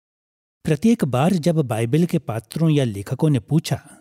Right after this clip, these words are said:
"मनुष्य क्या है?" तो वे मनुष्य जाति के स्वभाव के बारे में सोच रहे थे।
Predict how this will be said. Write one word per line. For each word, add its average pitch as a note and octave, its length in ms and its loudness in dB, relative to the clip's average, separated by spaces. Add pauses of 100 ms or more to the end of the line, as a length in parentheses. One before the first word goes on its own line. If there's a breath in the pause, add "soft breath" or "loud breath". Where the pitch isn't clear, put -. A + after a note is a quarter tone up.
(460)
"मनुष्य C3 380 0
क्या A#2+ 260 -2
है?" A#2+ 440 -4 (440)
तो G#3+ 120 2
वे F#3 160 2
मनुष्य D#3+ 460 2
जाति B2+ 460 -2
के F#3 180 0
स्वभाव D3+ 520 -2
के D#3+ 160 -2
बारे A#2+ 360 -2
में G#2+ 100 -4
सोच A#2 300 -6
रहे A2 220 -4
थे। - 220 -10